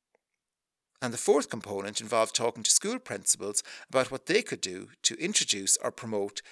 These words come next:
sleep-friendly practices in their schools. That included things like looking at students' workload and the time they spent on extracurricular activities. Taking part in this school-based sleep education initiative was associated with improvements in students' grades in P E,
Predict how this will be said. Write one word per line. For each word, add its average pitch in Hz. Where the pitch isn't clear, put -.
sleep-friendly 104
practices 95
in 87
their 90
schools. -
That 233
included 139
things 107
like 101
looking 117
at 104
students' 95
workload 135
and 139
the 139
time 185
they 139
spent 98
on 123
extracurricular -
activities. 95
Taking 311
part 113
in 117
this 143
school-based 117
sleep 160
education 101
initiative 98
was 135
associated 104
with 107
improvements 170
in 196
students' 107
grades 95
in 104
P -
E, 147